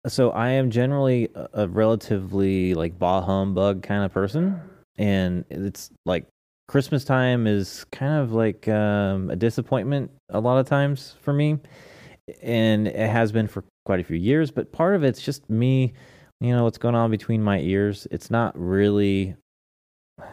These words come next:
it's just a mental thing. So for me, this year I thought I'd take a different approach. And I started listening to Christmas music before Thanksgiving.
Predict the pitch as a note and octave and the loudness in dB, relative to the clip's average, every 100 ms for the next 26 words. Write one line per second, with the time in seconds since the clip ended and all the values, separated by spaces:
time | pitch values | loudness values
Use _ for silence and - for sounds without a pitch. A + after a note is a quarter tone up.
0 | - - - A#2 - C#3+ G2 F2 E2+ E2+ | -20 -18 -6 -4 0 0 0 -2 -4 -6
1 | - B1 D2 G2+ - - F#2+ F2+ - - | -6 -8 -8 -12 -8 0 2 2 -2 -10
2 | - - A#2+ E3+ E3 F#2 B2+ - - - | -12 -2 2 2 2 0 -2 -6 -16 -20
3 | - - - - _ - B2 G3+ - D#3+ | -20 -20 -20 -20 _ -4 0 0 0 -2
4 | E3+ F3 F3 E3 F3+ F3+ F3+ F#3 B3 C4 | 0 0 -2 0 0 2 2 2 4 4
5 | - - - _ _ _ _ _ A#2+ B2 | 2 -8 -20 _ _ _ _ _ -2 0
6 | B2 B2 A#2+ A#2 A2+ - A2+ C3 C3+ C#3+ | 2 2 2 2 0 -2 -2 -2 2 2
7 | C3 B2 - A#2 A2 - G#2 G2 - C3+ | 2 0 0 -2 -2 0 0 0 -2 -6
8 | - G#2 E2 E2 F2+ - - - - A#2 | -6 -8 -4 -4 -4 -6 -8 -8 -2 0
9 | A#2+ G#2 G2 - G2+ A2 F2+ F2+ C#3+ | 0 -4 -8 -8 -4 -4 -2 -4 -4